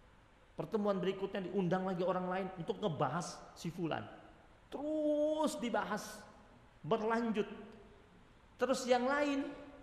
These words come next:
nonton, lihat, "Kayaknya bagus juga nih, niru kayak begini." Niru. Sedangkan yang sedang mengorek-ngorek aib orang itu, dia juga punya aib.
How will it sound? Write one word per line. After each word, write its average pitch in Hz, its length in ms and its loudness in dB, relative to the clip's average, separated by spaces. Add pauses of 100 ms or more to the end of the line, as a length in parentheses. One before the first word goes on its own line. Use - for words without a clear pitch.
(140)
nonton, 254 560 0
lihat, 262 480 -4
"Kayaknya 170 240 -4
bagus 139 400 -2
juga 202 240 0
nih, 185 140 0
niru 196 420 6
kayak 175 160 2
begini." 165 300 0
Niru. 302 340 4 (3750)
Sedangkan 214 800 2
yang 185 240 4
sedang 185 480 4
mengorek-ngorek 202 880 2
aib 190 320 0
orang 196 240 -2
itu, - 80 -6 (160)
dia 240 160 2
juga 143 240 2
punya 156 240 -2 (160)
aib. 143 160 0